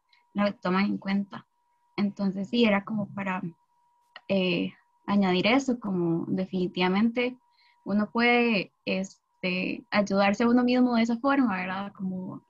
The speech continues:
ponerle mucho, tal vez unos seis meses de hacer un trabajo pequeñito y que, eh, le ayude a alguien más y eso de tárcoles y todo. O sea, profe, hay demasiado que hay que hacer.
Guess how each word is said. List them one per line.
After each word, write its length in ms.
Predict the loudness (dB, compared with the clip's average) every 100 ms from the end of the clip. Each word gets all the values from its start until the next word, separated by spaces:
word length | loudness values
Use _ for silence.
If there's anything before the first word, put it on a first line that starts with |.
| _ 0
ponerle 400 | 4 4 6 8
mucho, 400 | 8 6 0 -4
tal 160 | 0 2
vez 140 | 4
unos 220 | 4 4
seis 200 | 4 4
meses 360 | 4 2 0 -2
de 40 |
hacer 220 | -4 -4
un 240 | -4 -4 -4
trabajo 400 | 0 0 0 -2
pequeñito 640 | -4 -4 -2 -2 -2 -2
y 140 | -2 -2
que, 600 | -4 -4 -4 -8 -14 -20
eh, 280 | -10 -4 -2
le 120 | -2
ayude 180 | -2 0
a 60 |
alguien 160 | 2 4
más 240 | 4 2
y 100 | 2
eso 180 | 0 0
de 120 | -2
tárcoles 500 | 0 -2 -2 -4 -6
y 60 | -6
todo. 200 | -2 -2
O 60 | 0
sea, 140 | -2
profe, 240 | -2 -2
hay 40 | 0
demasiado 440 | 0 0 0 0
que 100 | 0
hay 80 | -2
que 80 | -2
hacer. 360 | 0 0 0